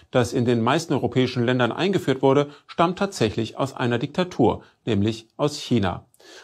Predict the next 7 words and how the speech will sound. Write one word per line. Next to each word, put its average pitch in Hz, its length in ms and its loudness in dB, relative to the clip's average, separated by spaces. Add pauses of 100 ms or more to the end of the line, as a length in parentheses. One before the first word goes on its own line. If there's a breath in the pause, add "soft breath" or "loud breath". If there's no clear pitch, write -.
(140)
Auch 139 260 4
die - 140 -6
Idee 190 380 2
zu 139 140 -2
einem 117 280 0
persönlichen 131 540 0
Q-R-Code 139 760 0